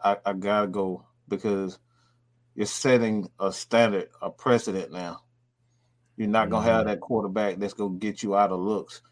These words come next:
Speaker 1: just with his intelligence. Matt Ryan can get you out of look just because he's seen everything.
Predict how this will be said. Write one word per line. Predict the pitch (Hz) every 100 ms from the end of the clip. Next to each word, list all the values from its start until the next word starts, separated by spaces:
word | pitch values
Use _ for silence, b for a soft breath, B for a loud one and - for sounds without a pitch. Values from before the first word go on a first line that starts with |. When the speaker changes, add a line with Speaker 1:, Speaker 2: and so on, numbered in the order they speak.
| _ _ -
Speaker 1:
just | 220 214 -
with | 101
his | 95 110
intelligence. | 95 - 107 87 80 - - _ _ -
Matt | 117 113
Ryan | 113 123 117
can | 110 95
get | 120 120
you | 107
out | 117 110
of | 98
look | 101 95
just | 98 101
because | 98 113 95
he's | 107 101 -
seen | 110 113 90
everything. | 80 80 - 80